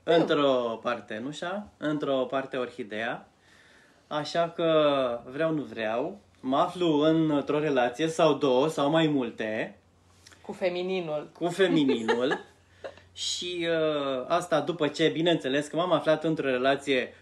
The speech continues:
Speaker 1: cu ceva interesant, important și frumos din mine. Așa că aș vrea să ne lămurești, nu și astăzi, câteva lucruri, pentru că experiența ta în domeniul acesta al relațiilor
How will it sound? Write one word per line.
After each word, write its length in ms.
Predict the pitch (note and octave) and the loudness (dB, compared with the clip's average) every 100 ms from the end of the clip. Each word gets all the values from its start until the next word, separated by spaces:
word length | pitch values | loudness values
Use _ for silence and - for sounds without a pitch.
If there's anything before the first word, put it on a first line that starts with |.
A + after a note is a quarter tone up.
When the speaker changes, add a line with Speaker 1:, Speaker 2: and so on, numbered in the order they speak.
| - | -8
Speaker 1:
cu 100 | A#3 | -4
ceva 300 | A#3 F#3 F3+ | 0 0 0
interesant, 500 | E3 D#3 D3+ D#3 D3+ | 0 -2 0 -2 -2
important 440 | C#3+ C#3 D3 D3+ | -4 -4 -2 -2
și 60 | - | -2
frumos 320 | C3 B2+ C3 | -6 -4 -2
din 180 | B2+ A#2 | -4 -4
mine. 440 | G2+ G2 C3+ A#3 - _ _ _ _ _ _ - - - - - | -6 -6 -6 -8 -10 _ _ _ _ _ _ -20 -20 -20 -20 -12
Așa 340 | D3+ - G3+ | -12 -4 -4
că 420 | G#3 G#3+ G3+ E3+ - - | -2 0 2 0 -4 -2
aș 200 | F3+ E3 | 0 2
vrea 200 | G3 A#3+ | 2 2
să 140 | A#3 | 2
ne 140 | F3 C#3+ | 0 2
lămurești, 540 | C3+ B2 C#3+ F#3+ D3+ | 0 0 -2 -2 0
nu 120 | D3 | -2
și 120 | E3 | 0
astăzi, 720 | D3 A2 G#2+ - A#2 B2 D#3+ - | 0 0 -4 -8 -8 -6 -6 -6
câteva 460 | - G#3+ F#3 G3 D3+ | -2 -2 2 0 0
lucruri, 300 | A#2+ C#3+ - | -4 -8 -4
pentru 300 | E3+ E3 D#3 | -4 -2 -4
că 100 | D#3 | -4
experiența 540 | D3 - E3+ G3+ D#3+ | -4 -4 -4 0 -2
ta 140 | D3 D3+ | 0 -2
în 100 | C#3 | 0
domeniul 320 | C3+ C#3+ C3 | 0 0 -2
acesta 340 | B2 C#3+ C#3+ | -4 -6 -4
al 120 | B2 | -4
relațiilor 580 | B2 A#2+ B2+ - A#2+ A2+ | -2 -2 -2 -2 -6 -6